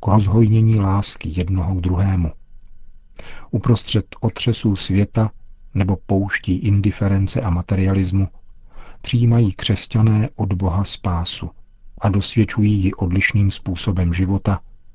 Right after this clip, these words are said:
jako město stojící nahoře. „Za těch dnů,“ ohlašuje prorok Jeremiáš, „bude Jeruzalém bydlet v bezpečí.“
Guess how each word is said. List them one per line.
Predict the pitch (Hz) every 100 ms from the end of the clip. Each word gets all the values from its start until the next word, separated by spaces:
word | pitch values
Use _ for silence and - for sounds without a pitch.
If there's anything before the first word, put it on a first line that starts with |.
| - - -
jako | 95 101
město | 87 95 - - 104
stojící | - - 95 92 - 92
nahoře. | 87 87 - 73 - - - - - - - - - - - -
„Za | 110
těch | - 98
dnů,“ | 95 101 104 117 123 - -
ohlašuje | - 95 92 - 98 90
prorok | - 95 90 85
Jeremiáš, | 95 98 98 98 98 98 - - - - - - -
„bude | 95 104
Jeruzalém | 98 104 110 110 113 113 110
bydlet | 95 92 98 90
v |
bezpečí.“ | 87 90 - 87 - 82 78